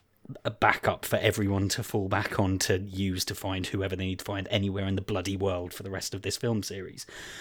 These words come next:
<laughs> Um, at this point, the fi-, uh, the crew kind of feel like they have to give up their search for Cypher,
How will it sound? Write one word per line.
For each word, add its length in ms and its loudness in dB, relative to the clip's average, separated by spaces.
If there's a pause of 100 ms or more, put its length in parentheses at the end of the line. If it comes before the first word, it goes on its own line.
(160)
<laughs> 140 10
Um, 440 4 (720)
at 280 2
this 200 6
point, 540 2
the 80 2
fi-, 300 0 (100)
uh, 140 4
the 120 0
crew 360 0
kind 260 -2
of 300 -6
feel 220 -2
like 180 0
they 100 2
have 380 -2
to 80 -4
give 160 0
up 220 0
their 140 2
search 460 0
for 120 -2
Cypher, 500 0